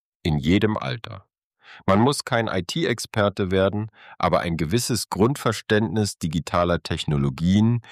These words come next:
ist heute in fast jedem Beruf unverzichtbar. Von der Pflegekraft,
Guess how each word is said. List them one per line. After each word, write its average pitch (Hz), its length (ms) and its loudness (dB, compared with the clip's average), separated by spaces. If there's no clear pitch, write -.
ist - 300 -2
heute 104 280 0
in 85 160 -4
fast - 440 -6
jedem 110 360 2
Beruf 82 600 -4
unverzichtbar. - 1040 -2
Von 98 180 2
der 90 140 4
Pflegekraft, 139 960 0